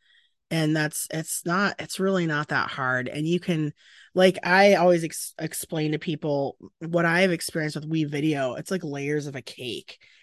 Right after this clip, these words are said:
that you're building. And, like, if you have video and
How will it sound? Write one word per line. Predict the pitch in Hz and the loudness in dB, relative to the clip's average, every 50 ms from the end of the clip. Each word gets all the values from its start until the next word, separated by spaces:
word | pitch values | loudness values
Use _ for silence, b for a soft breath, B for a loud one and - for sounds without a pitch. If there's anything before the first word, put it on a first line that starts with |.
| b b _ | b b _
that | - 151 147 | -4 -2 0
you're | 143 147 147 | 0 0 -2
building. | 143 - 143 131 131 127 131 117 113 113 - - _ _ _ _ _ _ _ _ _ - | -2 -4 -6 -6 -6 -6 -6 -6 -8 -8 -12 -14 _ _ _ _ _ _ _ _ _ -6
And, | - 165 160 151 147 143 143 143 | -2 0 0 0 0 -2 -2 -2
like, | 151 151 156 165 | -4 -4 -4 -4
if | 147 180 | -2 0
you | 180 175 | 0 0
have | 180 170 151 143 | 0 -2 -2 -4
video | 143 139 151 147 151 156 151 151 143 | -6 -4 -4 0 2 2 2 4 2
and | 139 135 | -2 -4